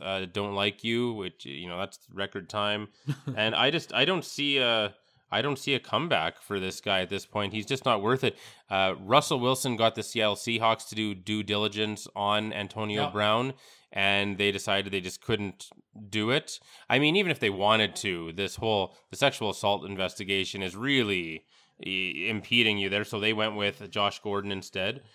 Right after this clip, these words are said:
Speaker 1: and, uh, they've got him to, uh, ideally make his debut against San Fran this Monday night. But, uh, yeah, when, when teams are looking at you and they,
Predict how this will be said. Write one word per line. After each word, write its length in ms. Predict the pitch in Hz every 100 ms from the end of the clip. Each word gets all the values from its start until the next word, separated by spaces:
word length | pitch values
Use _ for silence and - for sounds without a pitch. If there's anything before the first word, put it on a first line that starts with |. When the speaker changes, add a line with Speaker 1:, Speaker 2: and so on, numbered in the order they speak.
| _ _ -
Speaker 1:
and, 320 | 87 90 87
uh, 340 | 92 90 90 85
they've 200 | 92 80
got 200 | 95 87
him 360 | 101 104 127 123
to, 260 | - 104 101
uh, 140 | 95
ideally 360 | 95 95 101 95
make 220 | 98 95
his 120 | 98
debut 380 | 90 95 92 98
against 320 | 98 98 95
San 220 | 107 101 98
Fran 260 | 101 98
this 220 | 98 -
Monday 240 | 104 101 98
night. 320 | 104 180 -
But, 160 | 104 - - - - _ -
uh, 240 | 104 104 95
yeah, 240 | 117 143
when, 400 | 120 127 123 123
when 220 | 120 127
teams 320 | 113 165 202 170
are 100 | 127
looking 400 | 107 117 120 107
at 240 | 101 -
you 80 | 110
and 140 | 101
they, 320 | 95 90 90